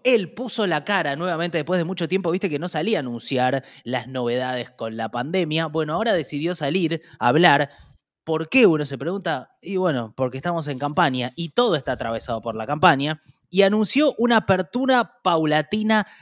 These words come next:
de casi todo. Ahora, la pregunta es, ¿lo hace porque hay indicadores epidemiológicos como para ir abriendo todo o lo hace para generar una sensación de que está todo bien y alegría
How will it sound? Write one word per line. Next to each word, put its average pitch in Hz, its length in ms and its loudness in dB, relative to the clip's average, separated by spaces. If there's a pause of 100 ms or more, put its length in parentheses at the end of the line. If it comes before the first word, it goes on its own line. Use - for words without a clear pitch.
de 190 220 2
casi 277 360 -2
todo. 120 580 2 (640)
Ahora, 143 540 6
la 170 140 2
pregunta 214 460 2
es, 110 220 -6
¿lo 180 300 2
hace 120 300 -2
porque 143 760 -4
hay 135 460 4 (380)
indicadores 156 1160 6
epidemiológicos 151 880 0
como 117 260 -4
para 120 280 0
ir 147 160 4
abriendo 147 380 2
todo 247 380 6
o 180 120 4
lo 185 140 2
hace 185 340 0 (240)
para 143 220 2
generar 160 260 -4
una 160 140 -4
sensación 143 400 -6
de 147 60 -2
que 143 60 -4
está 160 200 -2
todo 160 200 2
bien 170 200 4
y 151 80 4
alegría 151 560 6